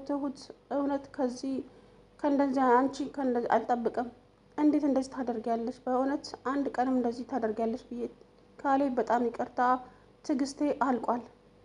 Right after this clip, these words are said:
ከዚህ በኋላ ማንንም የምለማመጥበት አቅሙ የለኝም" አለችው። ትሁት ካሌብ እውነቴን ነው የምልህ እሷ እኔን ያደረገችኝን ብታቅ ኖሮ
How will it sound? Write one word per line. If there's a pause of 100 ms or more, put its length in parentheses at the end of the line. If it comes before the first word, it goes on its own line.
(100)
ከዚህ
በኋላ
ማንንም
የምለማመጥበት
አቅሙ (120)
የለኝም"
አለችው።
ትሁት (800)
ካሌብ (120)
እውነቴን
ነው
የምልህ (560)
እሷ (100)
እኔን
ያደረገችኝን
ብታቅ
ኖሮ